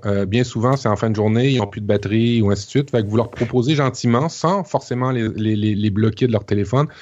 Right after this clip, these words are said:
ben, regarde, veux-tu recharger ton téléphone ? Comme ça, il va être en, en sûreté, euh, tu l'oublieras pas avant de partir, puis on va pouvoir le recharger.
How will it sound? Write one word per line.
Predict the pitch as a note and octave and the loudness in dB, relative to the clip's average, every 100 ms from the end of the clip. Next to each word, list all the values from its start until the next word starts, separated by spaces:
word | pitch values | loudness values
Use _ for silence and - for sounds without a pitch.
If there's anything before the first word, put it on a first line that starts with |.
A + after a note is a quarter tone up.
| - - - | -20 -16 -2
ben, | G2 | 0
regarde, | F#2+ A#2 C3 | 2 2 2
veux-tu | A2+ - | 0 -2
recharger | - C3 A#2+ B2 | -2 0 2 0
ton | C3 | 0
téléphone ? | B2 A#2 A2 D#3 | -2 -2 -2 -4
Comme | E3+ A2+ | -2 -4
ça, | - | -2
il | C3+ | -2
va | A2+ | 0
être | A2+ | 0
en, | G#2 | -2
en | G2+ G#2+ | -2 -2
sûreté, | - - - C3+ D#3+ E3 - | -2 -6 -2 0 2 0 2
euh, | G2+ | 0
tu | G2+ A2+ | 0 -2
l'oublieras | A2+ A2 A2 | 0 2 2
pas | B2 | 2
avant | A#2+ A2 | 0 0
de | |
partir, | G2+ - - C#3+ | -2 -6 -2 -2
puis | - | 0
on | G#2 | 0
va | |
pouvoir | A2 G#2 A2 | 2 0 0
le | |
recharger. | G2+ G#2+ G2+ G#2+ | 0 0 2 2